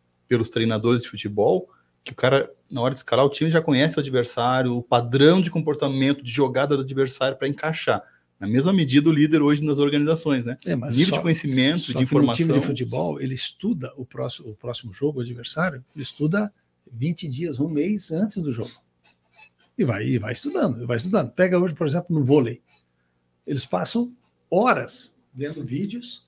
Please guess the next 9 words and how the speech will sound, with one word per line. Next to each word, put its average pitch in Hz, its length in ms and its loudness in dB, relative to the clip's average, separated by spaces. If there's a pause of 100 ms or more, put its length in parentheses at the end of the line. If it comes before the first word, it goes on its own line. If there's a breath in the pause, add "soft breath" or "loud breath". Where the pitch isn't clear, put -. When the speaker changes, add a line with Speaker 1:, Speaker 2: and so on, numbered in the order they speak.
(100)
Speaker 2:
de 143 120 -20
como 180 480 -10
a 170 220 -14
Rússia 160 380 -12
joga, 151 300 -8 (120)
como 147 180 -16
a - 20 -18
Polônia 123 480 -8
joga, 127 280 -6